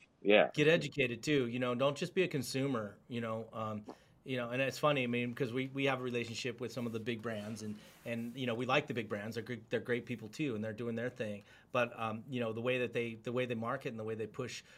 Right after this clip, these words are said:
Speaker 2: they push the consumer, uh, you know, it's a very different kind of consumption-oriented focus on the marketing, um, and, and their consumer is then, um, left without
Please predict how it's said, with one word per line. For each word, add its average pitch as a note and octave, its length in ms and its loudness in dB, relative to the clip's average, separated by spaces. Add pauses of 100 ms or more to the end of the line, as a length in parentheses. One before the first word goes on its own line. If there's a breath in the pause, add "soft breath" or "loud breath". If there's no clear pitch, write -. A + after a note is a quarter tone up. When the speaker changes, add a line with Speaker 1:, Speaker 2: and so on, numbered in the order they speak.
(160 soft breath)
Speaker 2:
they A#2 60 -6
push G#2+ 280 -2
the - 40 -6
consumer, A#2+ 600 -2 (440)
uh, A2+ 300 0
you C3+ 100 -2
know, A2+ 140 0
it's A2+ 140 -6
a - 20 -6
very C3 240 4
different C3 340 -4
kind A#2+ 220 -2
of G#2+ 200 -8
consumption-oriented A#2 1200 -2
focus C3 420 -2
on G#2+ 100 -4
the G#2+ 60 -4
marketing, A2+ 500 -4 (400 soft breath)
um, A2 320 -2 (120)
and, B2 280 -2
and B2 200 0
their A#2+ 160 2
consumer B2+ 520 0
is A2 300 0 (300 soft breath)
then, A2+ 360 -2 (120)
um, G#2+ 360 -4
left B2 340 0
without A#2+ 460 0